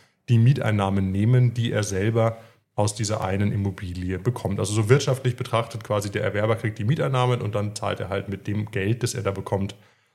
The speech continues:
die Leibrente an die Übergeberin, an die Erblasserin aus.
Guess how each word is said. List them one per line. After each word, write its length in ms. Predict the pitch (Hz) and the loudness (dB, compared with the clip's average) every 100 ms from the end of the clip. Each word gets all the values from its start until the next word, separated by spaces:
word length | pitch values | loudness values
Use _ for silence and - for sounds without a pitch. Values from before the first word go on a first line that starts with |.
| _ - | _ -2
die 80 | |
Leibrente 760 | 110 92 95 107 98 95 101 - | 0 2 0 0 -2 -2 -2 -2
an 240 | 98 98 | -2 -2
die 160 | 90 98 | -2 -6
Übergeberin, 800 | - 107 104 104 107 107 101 98 | -4 -2 -2 0 2 4 2 0
an 80 | 95 | -4
die 100 | 87 | -4
Erblasserin 540 | 90 - 87 98 120 | -6 -6 -6 -2 -2
aus. 320 | 127 - - | -2 -8 -10